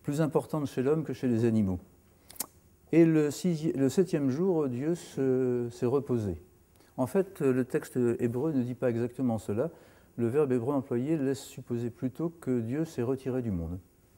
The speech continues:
Alors, si Dieu s'est retiré du monde, cela laisse également sous-entendre que le monde n'est pas complètement terminé.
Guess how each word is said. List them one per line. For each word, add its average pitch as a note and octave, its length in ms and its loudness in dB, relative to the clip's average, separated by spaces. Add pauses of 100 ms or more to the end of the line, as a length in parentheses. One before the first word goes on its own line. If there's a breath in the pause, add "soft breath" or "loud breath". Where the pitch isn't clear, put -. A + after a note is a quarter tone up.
(420 loud breath)
Alors, A2 120 6
si F3 120 2
Dieu G3 160 4
s'est G3 120 2
retiré E3 360 2
du C#3+ 80 -2
monde, G#3 280 0 (520 loud breath)
cela D3+ 760 4
laisse D3+ 240 -2
également D3 360 2
sous-entendre C#3+ 760 0
que - 160 -8
le B2+ 160 0
monde D#3 240 0
n'est B2+ 100 0
pas B2+ 160 -2
complètement D3+ 560 -6
terminé. G#2+ 460 -2